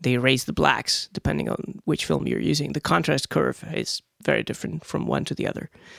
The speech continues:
But yeah, all three are very compelling, I agree. And the, the, w-, what I see with Filmborn and Mastin Labs in general in all of their products is that they are targeted at film photographers. So yes, people who don't shoot film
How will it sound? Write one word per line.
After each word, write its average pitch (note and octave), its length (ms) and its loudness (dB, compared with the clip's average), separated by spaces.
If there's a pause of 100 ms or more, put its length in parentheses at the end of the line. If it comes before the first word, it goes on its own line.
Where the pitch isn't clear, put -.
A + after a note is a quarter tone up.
(300)
But D#3 120 4
yeah, D3 200 8
all F#3+ 160 8
three D3+ 260 4
are C#3 120 4
very C3+ 220 2
compelling, C3 460 0
I B2+ 80 -2
agree. B2+ 340 -2 (380)
And C3 460 0 (180)
the, - 80 6
the, - 260 0 (420)
w-, - 140 -6 (100)
what D#3 180 4
I C#3+ 100 2
see F3+ 580 6 (380)
with D3+ 180 4
Filmborn D#3 520 6
and C3 180 4
Mastin C3 360 2
Labs E3 260 2
in C#3+ 80 2
general D3 340 4
in C3+ 160 0
all C3+ 140 2
of - 80 -4
their - 120 -2
products E3 460 4
is - 140 -2
that - 160 2 (100)
they D#3 160 8
are D3 140 4
targeted D3 520 2
at - 140 -4
film B3+ 240 4
photographers. - 760 -2 (800)
So C#3 160 4
yes, F#3 460 4 (340)
people G3+ 260 4
who D3+ 80 6
don't C#3 200 4
shoot - 220 0
film A3 380 4